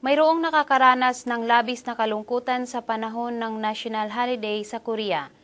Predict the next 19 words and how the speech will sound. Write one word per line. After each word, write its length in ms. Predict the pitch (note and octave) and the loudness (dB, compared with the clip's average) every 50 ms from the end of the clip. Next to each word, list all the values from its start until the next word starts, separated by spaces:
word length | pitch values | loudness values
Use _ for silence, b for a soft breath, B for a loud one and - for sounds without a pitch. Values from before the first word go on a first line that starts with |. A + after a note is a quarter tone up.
| b b b b b | b b b b b
Sila 400 | b - - A#3+ A#3+ B3 A#3+ A#3+ | b -8 -4 0 4 6 6 6
ay 80 | A#3+ A#3+ | 4 2
ang 80 | A3+ A3 | -2 -2
mga 160 | A3 A3 G#3+ G#3+ | -2 -2 -2 -4
migranteng 560 | G#3 G3+ F#3+ G#3+ G#3+ G#3+ A3 G#3+ A3+ G#3+ G#3+ G#3+ | -4 -4 -2 -2 -2 -2 -2 -4 -4 -4 -4 -6
nanirahan 560 | G#3 G3+ G3+ G3 G3 G#3 G#3 G#3+ A3 A3 A3 | -6 -6 -6 -4 -2 -2 -2 -2 -4 -6 -8
sa 160 | G#3+ A3 G#3 | -8 -10 -10
Korea. 480 | - G#3 G#3 G3+ G#3 G3 F3 D3 D3+ - _ _ _ B B B B B B B B | -10 -8 -8 -6 -4 -4 -4 -4 -6 -12 _ _ _ B B B B B B B B
Habang 320 | - D4 D4+ C4 E4 E4+ | 2 2 4 4 4 2
papalapit 640 | D#4+ - D4 C#4+ C#4 C4 B3 A#3+ A#3+ - A#3 A3+ - | 4 2 2 4 4 4 4 2 0 -2 -8 -8 -4
na 320 | B3 B3 A#3+ A#3+ A#3+ A#3 | -2 0 0 0 0 0
ang 160 | A3 G#3+ G#3 G#3+ | -2 -2 -2 -2
Lunar 320 | A3 A3 A3 A3 A3 G#3+ | -2 -2 -2 -2 -2 -4
New 240 | G#3+ A3 B3 C4 C4+ | -4 -4 -4 -4 -4
Year, 320 | A3+ F#3+ E3+ E3 E3+ E3+ b b b b b b _ | -4 -2 -4 -4 -6 -8 b b b b b b _
iba't 320 | B3+ C4 A#3 C4+ C4+ C4 | -6 2 2 2 2 2
ibang 320 | - B3 A3+ B3 B3 B3 | 0 -2 -2 -2 0 0
mga 240 | A#3+ A#3 A3 A3 G#3+ | -2 0 0 -2 -2
aktibidad 580 | G#3 G3+ - A3+ G#3 G3 G3+ F#3+ A3+ A3 A3 | -4 -6 -6 -8 -6 -6 -4 0 0 0 0